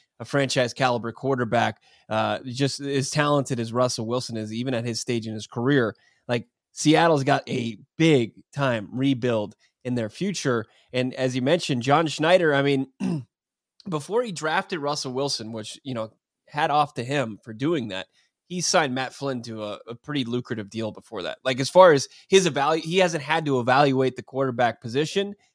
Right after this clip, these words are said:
and now he's gonna have to do it in a pretty tough draft where there aren't a lot of guys that people view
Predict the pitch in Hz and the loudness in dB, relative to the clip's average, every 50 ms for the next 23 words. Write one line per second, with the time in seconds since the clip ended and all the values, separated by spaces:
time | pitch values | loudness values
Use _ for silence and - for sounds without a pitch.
0 | _ _ _ 117 123 127 139 147 160 165 160 156 147 165 156 151 156 143 - 135 | _ _ _ -6 -4 -2 0 2 2 2 2 2 0 0 2 2 0 0 -2 -6
1 | 120 135 143 156 156 151 - - 123 104 - - 151 160 180 160 - - 160 151 | -6 -4 -2 -2 -2 -4 -6 -12 -14 -14 -10 -8 -4 -4 -4 -4 -2 -2 -2 -2
2 | 151 - - 135 135 143 151 160 165 - - _ _ _ _ _ _ 131 131 131 | -2 -4 -2 0 2 4 2 2 0 -2 -12 _ _ _ _ _ _ -4 0 2
3 | 131 135 143 165 170 160 139 135 135 143 156 147 127 139 139 147 151 143 135 - | 4 4 4 4 4 4 2 2 2 2 2 2 2 0 2 2 2 0 0 -4
4 | 127 110 - 156 143 - 139 117 117 120 127 139 143 151 156 156 | -6 -4 -4 -6 -4 -4 -6 -4 -2 0 0 2 2 2 0 -2